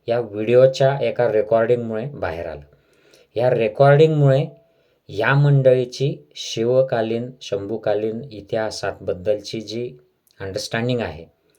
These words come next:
ते जे पसरवतात, विष पसरवतात, खोटं पसरवतात, यांचं जो जेम्स लेन, पुरंदरे यांचा,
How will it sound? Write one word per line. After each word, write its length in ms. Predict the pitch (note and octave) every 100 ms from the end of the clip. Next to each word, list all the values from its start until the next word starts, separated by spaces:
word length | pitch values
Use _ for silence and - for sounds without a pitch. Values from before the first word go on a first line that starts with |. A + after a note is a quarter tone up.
| _ -
ते 60 |
जे 120 | G2 A#2+
पसरवतात, 640 | - G2 - A#2 A2 G#2 -
विष 280 | G#2 A2 -
पसरवतात, 500 | A2 - G#2+ G#2 G2+
खोटं 220 | - - A2
पसरवतात, 520 | G#2 - G2 - E2+ - _ _ _ _ _ _ -
यांचं 640 | G2 G2 G#2+ C3+ C3+ C#3+ - _ _ _ _ - G2
जो 480 | G#2+ A#2+ C3 C#3 _ _ _ G2+ F2+
जेम्स 420 | G#2 A#2+ - -
लेन, 300 | A#2+ A#2+ A#2+
पुरंदरे 880 | A#2+ - A2 A2+ A2 A2 A2 A2 G#2+ G#2
यांचा, 400 | G2 F#2+ A2